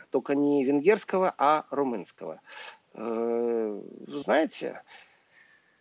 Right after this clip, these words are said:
э, вот это вот ограничение свобод, это большая тема вообще для Европы сейчас. И, э, Меркель же выступила со словами, что, ну вот, приходится ограничивать.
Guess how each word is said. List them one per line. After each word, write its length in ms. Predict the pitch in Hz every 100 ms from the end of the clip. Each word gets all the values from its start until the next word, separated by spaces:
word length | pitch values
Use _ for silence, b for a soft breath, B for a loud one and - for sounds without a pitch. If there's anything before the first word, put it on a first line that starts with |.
| b _ _ -
э, 760 | 165 165 170 170 165 160 156 147 B B B B B B
вот 140 | 170
это 140 | 233 214
вот 100 | 202
ограничение 600 | 190 214 208 226 208 202
свобод, 480 | - 214 208 262 185
это 140 | 180
большая 500 | 165 196 - 202 190
тема 420 | - 233 240 196
вообще 420 | 131 160 - 151 127
для 160 | 139
Европы 600 | 151 151 165 180 165 131
сейчас. 640 | - 117 - - 87 - - B B B B B _
И, 280 | - 147 143 139
э, 380 | 135 131 127 123 120 127 131 -
Меркель 380 | - 208 - 160
же 120 | 139
выступила 540 | 165 233 - - 139 131
со 160 | -
словами, 600 | - 143 147 165 156 123 - _ _ _ _ _ _ _ _ -
что, 560 | - - 147 135 127 - B B B _
ну 340 | - - 143 202
вот, 160 | 208
приходится 520 | - 175 175 180 156
ограничивать. 800 | 127 127 123 131 - 107 - -